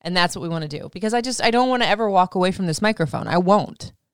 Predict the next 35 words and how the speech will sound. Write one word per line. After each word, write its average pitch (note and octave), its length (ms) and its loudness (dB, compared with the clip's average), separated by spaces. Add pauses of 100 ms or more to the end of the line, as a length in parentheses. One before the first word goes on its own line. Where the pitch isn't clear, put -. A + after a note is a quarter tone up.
(560)
I F3+ 100 2
mean, G3+ 280 2
I G#3 100 6
know A3 240 6
that F#3 180 2
someday G#3 360 6
I G#3 40 4
might G#3 200 6
have G#3+ 260 4
to D#3 80 0
actually D#3 300 0
walk D#3 240 -2
away D3+ 240 -4
from D3 300 -8
Twinkly E3+ 420 -8
Riley D3+ 340 2
land, D3+ 300 -4
but D#3+ 120 0
I'll D#3+ 100 2
never F3+ 340 2
walk D#3 260 6
away D#3 120 -2
from D3+ 180 -6
this D3 220 -8
mic E3 280 -4
or D3+ 80 -6
Really C#3 220 -6
Riley. F3 520 -2 (640)
You F3+ 120 -6
know, F3+ 280 0
I B3+ 500 2 (100)
could G3+ 420 0 (1040)
very C#4+ 300 6
easily, E3+ 800 0 (680)
like, D#3 380 -4